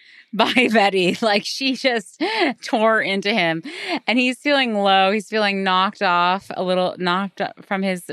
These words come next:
pedestal a little bit. For Summer to just, like,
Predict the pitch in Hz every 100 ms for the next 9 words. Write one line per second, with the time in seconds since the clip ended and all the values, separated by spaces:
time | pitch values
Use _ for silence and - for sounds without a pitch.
0 | - 214 185 - 175 175 175 165 175 175
1 | - - - - _ _ _ _ _ _
2 | - 277 302 285 349 311 320 311 294